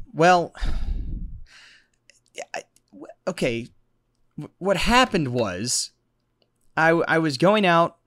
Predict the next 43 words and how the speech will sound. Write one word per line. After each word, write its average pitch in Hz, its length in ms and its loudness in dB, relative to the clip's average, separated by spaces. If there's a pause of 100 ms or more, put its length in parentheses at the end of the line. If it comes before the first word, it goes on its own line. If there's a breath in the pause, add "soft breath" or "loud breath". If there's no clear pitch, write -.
with 147 160 -8
a 147 40 -4
girl 151 260 2
that 151 60 4
I - 20 6
haven't 143 180 0
seen, 127 460 -4 (920)
and 131 480 -2 (400)
there, 151 280 0 (120)
like, 143 320 0
my 160 160 -2
company, 156 720 -6 (400)
my 156 100 2
boss 190 360 0
owns, 160 560 -4 (160)
who 151 120 -2
owns 156 160 -4
a 131 60 -4
radio 143 260 0
station, 127 420 -4
he 143 140 -4
owns 180 240 -4
a 147 40 -6
movie 139 260 -2
theater 123 320 -4
too, 98 460 -6 (500)
in, 131 320 -2
uh, 117 360 -6 (1700)
in 139 220 -4
the 127 60 -4
city 151 320 0
that 110 120 -2
we 135 140 -2
were 123 80 -2
hanging 123 260 -6
out 165 220 2
in, 120 160 -4
'cause 120 160 -10
it's 117 180 -8
halfway 127 400 -6
in 120 80 -6
between 196 300 -4
us. 135 280 -4